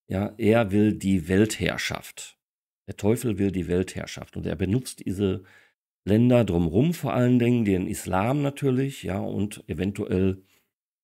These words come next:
ho-, höchstwahrscheinlich, dass entweder das Tier oder der Antichrist direkt aus dem, ähm, aus dem Islam eben kommt, ja, dem ja, und, ähm,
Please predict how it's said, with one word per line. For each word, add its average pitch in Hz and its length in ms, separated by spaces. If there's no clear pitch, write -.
ho-, 104 260
höchstwahrscheinlich, 101 840
dass 90 260
entweder 87 380
das 85 240
Tier 113 420
oder 90 300
der 87 140
Antichrist 98 500
direkt 92 360
aus 90 300
dem, 87 380
ähm, 87 520
aus - 200
dem 92 180
Islam 87 640
eben 101 240
kommt, - 500
ja, 104 320
dem 80 500
ja, 98 480
und, 107 480
ähm, 95 640